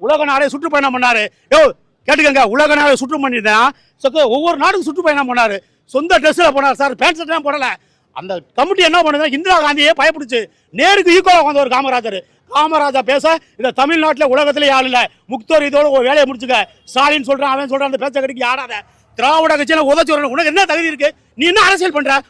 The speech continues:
உன் வயசு நாலேஜ் என்ன? ஐ பி எஸ் படிச்சிருக்கானா, ஐ ஏ எஸ் படிச்சிருக்கானா? என்ன பேசுற? ஒரு நாள் கூட சண்டை போடுற? நீ என்ன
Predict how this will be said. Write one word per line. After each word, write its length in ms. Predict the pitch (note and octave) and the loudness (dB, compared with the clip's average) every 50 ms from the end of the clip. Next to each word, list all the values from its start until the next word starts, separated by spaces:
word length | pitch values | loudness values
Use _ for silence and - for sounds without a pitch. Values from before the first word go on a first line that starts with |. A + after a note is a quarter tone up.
| _ - | _ -2
உன் 140 | C#4 D#4 C#4+ | -2 0 2
வயசு 160 | C#4+ E4 G4 F4+ | 2 2 2 2
நாலேஜ் 280 | E4 F4+ F#4+ F4 D#4 D#4+ | 2 2 2 2 0 0
என்ன? 120 | C#4+ D4 C#4+ D4 - _ _ _ _ - F#3+ | 0 0 0 -2 -2 _ _ _ _ -4 -4
ஐ 40 | E4 F#4 | -2 0
பி 60 | - F#4+ | 0 0
எஸ் 120 | F4+ - | 0 0
படிச்சிருக்கானா, 360 | C4 D4+ C4 C#4 C4+ F4 F4 C4+ | -2 -6 -4 -4 -2 -2 0 0
ஐ 20 | E4 | 2
ஏ 40 | G#4+ G#4 | 2 0
எஸ் 80 | F#4+ A#3+ | 0 -2
படிச்சிருக்கானா? 400 | D4+ B3+ A#3 B3 A#3 A#3 A3+ F#3+ F#3 _ _ _ - A#3 | -6 -10 -10 -8 -8 -6 -6 -8 -10 _ _ _ -6 -4
என்ன 220 | F#4+ A#4 A#4+ A#4+ A#4 | -2 0 0 0 2
பேசுற? 180 | F4+ F4+ D#4+ F4 D4+ C#4 | 0 -2 0 0 0 0
ஒரு 80 | B3+ C#4 | 2 2
நாள் 140 | F4+ G4+ F#4+ | 2 0 0
கூட 80 | F4 D#4 C4+ | -2 -6 -6
சண்டை 140 | D4 C#4 C#4 B3+ | -6 -6 -6 -10
போடுற? 180 | A#3 G#3+ G#3+ A#3+ F4 - _ _ _ - | -10 -8 -8 -8 -8 -10 _ _ _ -2
நீ 60 | - D#4+ E4 | 0 0 2
என்ன 100 | F#4 A4+ | 2 2